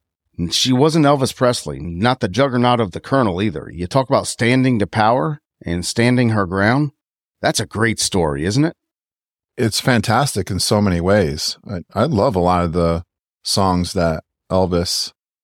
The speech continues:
Speaker 2: covered around that time period too. There's a, I think it's a, I don't know if it was written by Willie Nelson. I was trying to think of the song, but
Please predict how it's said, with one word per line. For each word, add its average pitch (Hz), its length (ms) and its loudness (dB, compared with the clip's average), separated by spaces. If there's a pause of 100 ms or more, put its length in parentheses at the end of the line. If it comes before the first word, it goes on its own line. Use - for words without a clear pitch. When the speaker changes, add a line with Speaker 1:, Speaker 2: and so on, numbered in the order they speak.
(420)
Speaker 2:
covered 131 540 0 (140)
around 120 300 2
that 120 200 0
time 123 280 2
period 127 320 2
too. 139 360 0
There's 101 280 2
a, 85 280 2
I - 840 -20
think 202 140 2
it's - 120 -2
a, 82 320 0 (240)
I 120 60 -4
don't 180 80 0
know 214 60 0
if 156 80 2
it - 20 4
was 98 120 2
written 113 120 2
by 87 100 0
Willie 92 280 2
Nelson. 85 360 0
I 76 40 -4
was 78 80 -8
trying 113 200 0
to 110 60 -2
think 101 100 0
of 87 80 0
the 85 80 0
song, 90 460 0 (560)
but 92 300 0